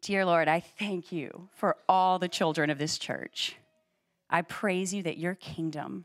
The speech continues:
is for the children. It's not just for the wise and the super spiritual and the grown-ups, Lord,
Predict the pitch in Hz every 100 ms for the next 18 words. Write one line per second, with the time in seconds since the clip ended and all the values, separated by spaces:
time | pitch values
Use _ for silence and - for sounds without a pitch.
0 | _ 165 - 151 156 - 139 143 147 151
1 | - 175 165 165 - 131 - - 131 120
2 | 151 170 151 151 147 131 117 - 165 147
3 | - 156 156 143 143 143 127 135 131 117
4 | - - - - -